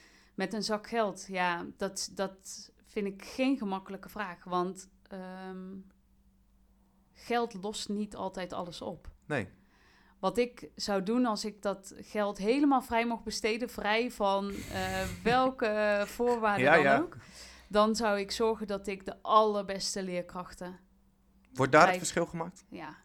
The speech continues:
Speaker 2: Oké, dus de leerkracht
Speaker 1: De
Speaker 2: bepaalt
Speaker 1: leerkracht
Speaker 2: het verschil.
Speaker 1: maakt het verschil.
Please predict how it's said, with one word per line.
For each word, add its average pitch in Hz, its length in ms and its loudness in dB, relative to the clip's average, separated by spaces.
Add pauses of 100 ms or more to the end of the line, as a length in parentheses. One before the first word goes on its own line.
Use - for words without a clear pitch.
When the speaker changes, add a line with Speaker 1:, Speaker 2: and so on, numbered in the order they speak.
(280)
Speaker 2:
Oké, - 200 -10 (120)
dus - 140 -14
de 110 100 0
leerkracht 170 600 4
Speaker 1:
De - 80 -20
Speaker 2:
bepaalt 123 380 4
Speaker 1:
leerkracht - 160 -2
Speaker 2:
het 180 140 -8
verschil. 175 180 -4
Speaker 1:
maakt 185 120 -6
het - 140 -20
verschil. 170 440 -12